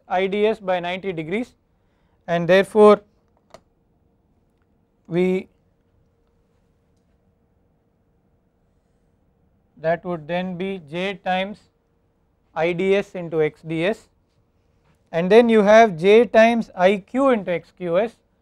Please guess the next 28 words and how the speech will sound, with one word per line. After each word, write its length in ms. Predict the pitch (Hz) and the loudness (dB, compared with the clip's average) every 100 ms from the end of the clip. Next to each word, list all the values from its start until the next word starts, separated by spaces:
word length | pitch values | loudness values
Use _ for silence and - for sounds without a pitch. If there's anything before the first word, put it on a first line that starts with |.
| _ _ _ | _ _ _
I 300 | 175 196 226 - | -2 -2 -2 -6
Q 420 | 240 262 277 277 _ _ _ _ _ _ _ | 0 0 0 -4 _ _ _ _ _ _ _
is 340 | 202 226 240 - _ _ _ _ - | -4 -4 -4 -8 _ _ _ _ -8
a 100 | 175 | -8
phasor 540 | - 196 208 220 220 | -4 -2 0 0 0
that 200 | 175 175 | 0 -2
is 140 | 170 - | -4 -4
here, 280 | 202 226 262 _ _ _ 156 | 0 0 -2 _ _ _ -2
J 240 | 202 247 | 4 4
times 380 | 214 247 247 226 | 4 2 2 2
I 200 | 202 208 | 2 2
Q 300 | 208 233 240 | 0 2 2
will 260 | 208 196 185 180 | 4 2 2 0
lead 160 | 240 247 | 0 0
it 200 | 247 - | -2 -4
further 360 | 202 208 208 220 | 0 0 2 -2
by 200 | 185 180 | -2 -4
ninety 380 | 175 185 175 180 | -4 -8 -8 -8
degrees. 420 | 165 165 220 240 _ _ _ _ _ _ | -8 -6 -6 -8 _ _ _ _ _ _
So, 320 | - 185 180 - _ _ _ _ _ _ 240 143 | -4 -2 -2 -6 _ _ _ _ _ _ -20 -8
J 280 | 180 214 | -4 -4
times 460 | 190 202 202 214 214 _ _ _ | 0 2 2 0 -6 _ _ _
I 240 | 175 180 175 - | -6 -6 -8 -12
Q 280 | 190 185 | -6 -2
S 160 | 196 202 _ _ _ _ _ _ _ _ _ _ _ _ _ _ _ _ _ _ _ _ 170 | -2 -4 _ _ _ _ _ _ _ _ _ _ _ _ _ _ _ _ _ _ _ _ -12
X 260 | 160 _ _ | -12 _ _
Q 220 | 160 165 | -4 -2
S, 220 | 220 | -2